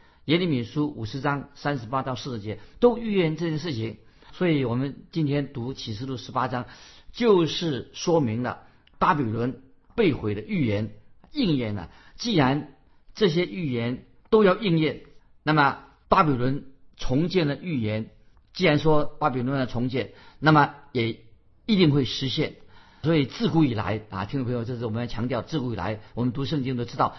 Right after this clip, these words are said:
巴比伦就是鬼魔的大本营啊，是一个悖逆的人啊所居住的地方。这是刚才我们以上啊所提的是关于启示录十八章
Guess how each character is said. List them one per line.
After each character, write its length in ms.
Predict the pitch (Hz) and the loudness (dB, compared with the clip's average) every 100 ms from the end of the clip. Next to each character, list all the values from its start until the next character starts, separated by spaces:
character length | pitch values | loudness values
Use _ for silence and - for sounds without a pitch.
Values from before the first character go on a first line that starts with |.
| - | -2
巴 160 | 196 185 | 2 2
比 60 | |
伦 360 | 135 117 135 143 - - | 2 0 0 -2 -12 -10
就 140 | - 180 | 0 0
是 320 | - 151 - - - _ _ _ | 2 -4 -4 -18 -20 _ _ _
鬼 260 | 160 143 123 | -2 0 2
魔 240 | 117 135 | 0 0
的 100 | 151 | -2
大 160 | 147 135 | 0 -2
本 260 | 98 104 95 | -2 -6 -4
营 300 | 107 135 - - - | -2 -4 -6 -20 -10
啊， 160 | 95 101 | -6 -4
是 180 | 165 | -2
一 60 | 151 | -2
个 220 | 135 120 - - - - - - | -2 -4 -8 -20 -20 -20 -18 0
悖 340 | - 190 180 | 2 4 2
逆 440 | 175 160 151 113 101 - _ _ _ | 0 -2 -2 -4 -8 -18 _ _ _
的 120 | 127 | -4
人 340 | 117 113 143 147 | -2 2 0 -2
啊 140 | 85 - | -12 -8
所 200 | 104 95 | -6 -6
居 220 | - 151 | -2 -2
住 140 | 156 | 0
的 100 | 117 | 0
地 160 | 107 123 | 0 -2
方。 240 | 117 117 - | -2 -4 -8
这 100 | 123 | -8
是 220 | 104 107 | -8 -10
刚 220 | 107 127 | -8 -6
才 120 | 117 117 | -4 -6
我 80 | |
们 320 | 101 101 107 107 - - - | -6 -6 -8 -8 -18 -20 -8
以 100 | 110 | -4
上 220 | 131 139 | 0 -2
啊 240 | - 95 | -4 -10
所 160 | 95 101 | -8 -10
提 200 | - 127 | -10 -8
的 120 | 127 | -8
是 300 | 117 127 - - - - - | -8 -10 -10 -14 -20 -18 -6
关 200 | 139 131 | -4 -4
于 40 | - - - - - _ - | -8 -20 -20 -20 -20 _ -16
启 180 | - 123 | -10 -8
示 140 | 110 | -4
录 140 | 151 143 | -2 -4
十 160 | - | -6
八 140 | 135 143 | -4 0
章 220 | 143 | 0